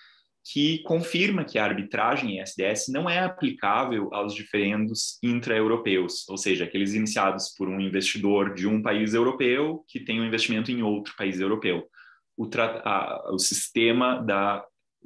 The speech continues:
judicial da União Europeia já refutou essa aplicabilidade nos conflitos intra-europeus,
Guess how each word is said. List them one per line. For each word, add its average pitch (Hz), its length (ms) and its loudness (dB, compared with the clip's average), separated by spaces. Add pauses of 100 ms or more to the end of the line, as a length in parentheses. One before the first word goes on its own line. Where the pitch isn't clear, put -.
(140)
judicial 101 760 2
da 101 180 2
União 110 180 0
Europeia 107 460 2
já 107 340 0 (100)
refutou 113 760 0 (800)
essa 98 380 -2
aplicabilidade 98 800 -2
nos 98 220 -2
conflitos 107 480 -4
intra-europeus, 92 1000 0